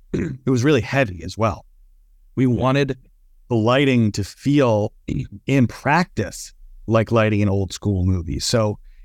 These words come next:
Speaker 1: in effect, the lighting pushed the stop down, like, one point one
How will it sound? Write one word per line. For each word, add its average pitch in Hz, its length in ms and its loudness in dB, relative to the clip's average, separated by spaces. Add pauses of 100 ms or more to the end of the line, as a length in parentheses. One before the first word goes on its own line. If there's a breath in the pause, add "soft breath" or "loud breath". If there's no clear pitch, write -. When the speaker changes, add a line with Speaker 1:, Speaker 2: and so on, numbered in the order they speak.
Speaker 1:
in 151 120 2
effect, 143 480 0 (220)
the 123 120 2
lighting 139 440 2
pushed - 340 0
the 110 100 0
stop 110 400 0
down, 90 380 0
like, 85 340 -2 (380)
one 110 340 4
point 101 340 0
one 98 440 4